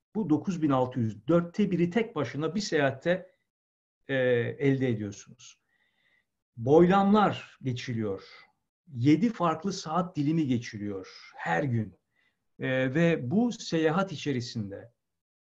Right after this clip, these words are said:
her şey var. Neredeyse bir seyahatte yapabileceğiniz her türlü, e, etkinliği yapabiliyorsunuz neredeyse. Müzik etkinlikleri var. Tekne turları var. Manzaralı geziler var.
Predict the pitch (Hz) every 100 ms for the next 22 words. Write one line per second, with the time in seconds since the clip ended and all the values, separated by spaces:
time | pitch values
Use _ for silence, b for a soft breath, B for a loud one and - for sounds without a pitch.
0 | _ _ _ _ _ _ _ _ _ _
1 | - 185 - 147 117 104 95 _ 139 143
2 | 123 113 185 170 - 156 151 160 147 143
3 | 123 131 139 170 b b - 220 220 175
4 | 156 151 175 - _ - 139 139 131 135
5 | 160 - 151 139 123 120 113 113 - 110
6 | 113 131 117 104 98 - - _ _ _
7 | _ _ _ 135 175 233 - - _ _
8 | _ _ 160 - 143 135 127 127 113 101
9 | 98 - _ _ _ _ _ 170 156 185
10 | 185 - - 123 120 120 107 101 95 _
11 | _ _ _ _ 143 185 175 156 143 147
12 | 143 120 120 117 120 113 107 104 98